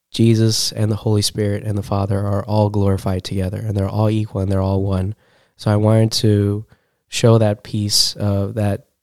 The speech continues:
Jesus is the Word of God that became flesh, but he is also the Almighty God that is glorified with the Father and the Spirit, and how he is the one that's promised us, uh, the people of faith, that we will remain and be with him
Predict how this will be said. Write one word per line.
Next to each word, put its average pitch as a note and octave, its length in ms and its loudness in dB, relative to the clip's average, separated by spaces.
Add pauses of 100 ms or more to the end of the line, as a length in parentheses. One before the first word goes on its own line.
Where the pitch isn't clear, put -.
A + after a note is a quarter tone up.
Jesus A#2 480 2
is G#2 400 -2 (400)
the G#2+ 100 2
Word A#2 280 8
of A2+ 100 2
God G2+ 400 0 (500)
that G2+ 160 -2
became G#2 300 -2
flesh, A#2 340 0
but G2 140 -4
he A2+ 240 0
is G#2+ 200 2
also G#2 520 0
the G#2 160 -4
Almighty F#2+ 400 -2
God G2 360 -4 (340)
that G2+ 140 2
is G2 120 2
glorified G2+ 500 4
with G2+ 180 -2
the G#2 80 -4
Father G2 380 -2
and F#2+ 100 -2
the G#2 60 -2
Spirit, G2+ 480 -4
and G2+ 140 -4
how G2 340 0 (680)
he - 300 4
is B2 120 6
the A#2 80 4
one G#2+ 140 4
that's G2+ 160 0
promised G2+ 580 -2
us, - 540 2 (460)
uh, G2+ 240 -4 (120)
the - 100 -12
people A2+ 300 2
of G2+ 80 2
faith, G2+ 280 -2
that G2 180 -2
we A2+ 220 2
will G#2 400 0 (300)
remain G#2 400 2
and F#2 120 0
be G2+ 220 0
with G2+ 240 2
him G2+ 380 -4